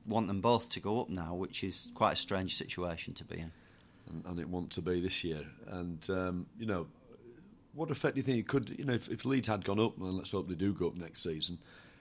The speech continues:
Speaker 2: what effect do you think that will have on the city?
Speaker 1: Oh, massive. I, you know, I think, uh,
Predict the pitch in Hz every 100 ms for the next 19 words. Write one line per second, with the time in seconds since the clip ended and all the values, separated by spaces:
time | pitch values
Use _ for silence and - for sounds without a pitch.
0 | - - 120 113 127 110 104 117 107 95
1 | 87 98 87 85 - - - - - -
2 | - - 151 104 98 - 98 85 - -
3 | 98 87 - 113 101 95 - 104 98 -
4 | 98 92 90